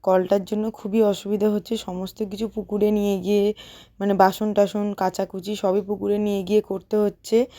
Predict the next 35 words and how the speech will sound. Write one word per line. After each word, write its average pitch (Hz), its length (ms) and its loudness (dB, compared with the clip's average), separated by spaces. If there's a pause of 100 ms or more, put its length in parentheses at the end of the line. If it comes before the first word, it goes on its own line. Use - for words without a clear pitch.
(280)
তো 202 60 -4 (120)
খুবই 220 220 4 (100)
অসুবিধা 196 400 0
হচ্ছে। 214 220 -4
তো 240 120 4
এদিকে 202 280 -2
তিয়াসা 202 380 0
খেয়ে 190 260 0
নিয়েছে, 214 360 0 (500)
আর 170 140 2
আমি 196 180 2
এদিকে 208 260 2
আলুর 190 240 0
দমটা 196 300 0
বসাবো। 202 280 -2 (120)
আলুটা 180 300 0
দেখো 196 140 2 (100)
কাটা 185 200 0 (100)
হয়ে 180 240 4
গেছে, 202 260 0 (580)
আমি 208 200 -2
কাটা 185 260 4
আলুগুলো 196 340 2 (380)
প্রেশার 202 320 0
কুকারে 208 340 0
একটা 226 200 -6
সিটি 220 280 0
মেরে 220 240 4
নিলে 226 200 4
একটু 226 180 -8
তাড়াতাড়ি 190 360 4 (120)
হয়ে 196 240 2
যায়, 214 140 6 (360)
তো 202 60 -2 (120)
একটু 214 120 -8